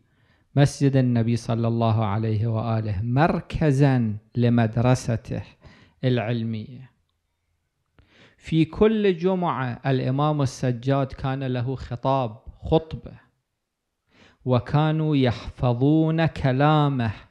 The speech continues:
ويكتبونه. الإمام السجاد إذا أراد السفر للحج من المدينة إلى مكة،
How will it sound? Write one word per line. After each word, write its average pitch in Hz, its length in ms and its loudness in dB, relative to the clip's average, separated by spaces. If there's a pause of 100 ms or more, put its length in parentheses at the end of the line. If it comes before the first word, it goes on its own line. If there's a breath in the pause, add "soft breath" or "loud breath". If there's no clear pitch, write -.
(120)
ويكتبونه. 120 1040 -2 (2250)
الإمام 175 520 4
السجاد 156 840 -2
إذا 127 480 2
أراد 156 380 2
السفر 165 920 0
للحج 123 1080 -2 (1700)
من 123 160 2
المدينة 131 880 4 (160)
إلى 120 260 4
مكة، 117 480 -6